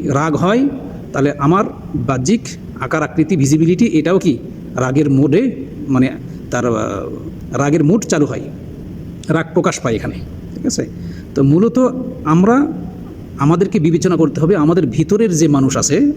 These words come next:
আমার ভিতরের আমি, অর্থাৎ কনসাস মাইন্ড এবং সাবকনসাস মাইন্ড।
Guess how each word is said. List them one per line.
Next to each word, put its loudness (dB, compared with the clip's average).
আমার 0
ভিতরের 2
আমি, 0
অর্থাৎ -2
কনসাস 0
মাইন্ড 4
এবং 4
সাবকনসাস -4
মাইন্ড। -8